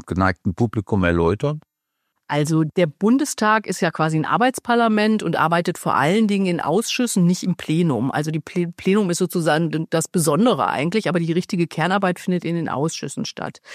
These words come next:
Speaker 2: Die konstituieren sich, nachdem die Bundesregierung steht, weil die normalerweise immer sich entlang der Ministerien organisieren.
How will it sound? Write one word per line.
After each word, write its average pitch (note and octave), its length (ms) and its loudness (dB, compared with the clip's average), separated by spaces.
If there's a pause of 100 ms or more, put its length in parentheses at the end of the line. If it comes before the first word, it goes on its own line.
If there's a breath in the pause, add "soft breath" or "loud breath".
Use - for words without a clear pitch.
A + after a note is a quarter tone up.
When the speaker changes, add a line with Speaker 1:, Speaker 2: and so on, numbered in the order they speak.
(400 loud breath)
Speaker 2:
Die F3+ 120 0
konstituieren G3 840 2
sich, C4 280 -2
nachdem G3 480 0
die F#3 340 2 (320)
Bundesregierung D4 640 4
steht, C#4 440 -2
weil F#3+ 160 4
die F#3 100 0
normalerweise F#3+ 960 2
immer A3+ 600 2 (380 loud breath)
sich G3 340 0
entlang F#3 360 2
der G3+ 120 4
Ministerien F#3+ 760 0
organisieren. B2+ 1040 -4